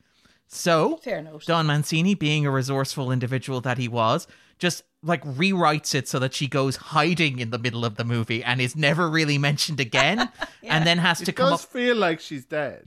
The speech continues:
Speaker 1: Yeah, it does. It really does kind of have that vibe. So they, and then obviously they have to explain what happens to her. And what's really interesting is the actor who <laughs> plays Alice, who is Summer H Howell,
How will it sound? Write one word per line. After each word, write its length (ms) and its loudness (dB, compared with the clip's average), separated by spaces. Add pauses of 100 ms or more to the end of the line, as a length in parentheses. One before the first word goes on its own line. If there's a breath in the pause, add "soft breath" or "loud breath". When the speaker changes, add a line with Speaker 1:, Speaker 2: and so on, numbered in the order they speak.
Speaker 1:
Yeah, 340 0
it 100 -6
does. 200 -8
It 260 -8
really 280 -2
does 280 -4
kind 180 -6
of 80 -8
have 220 0
that 200 0
vibe. 400 -4 (460 loud breath)
So 180 0
they, 400 2 (320)
and 140 0
then 140 6
obviously 280 2
they 100 2
have 200 2
to 80 -4
explain 280 -2
what 120 0
happens 400 -4
to 100 -14
her. 220 -14 (320 loud breath)
And 80 0
what's 140 2
really 220 0
interesting 360 -4
is 80 -8
the 160 -14
actor 420 -2
who 180 -2
<laughs> 0 -
plays 680 -12
Alice, 480 -2
who 100 -2
is 140 -4
Summer 440 -4
H 280 -6
Howell, 480 -6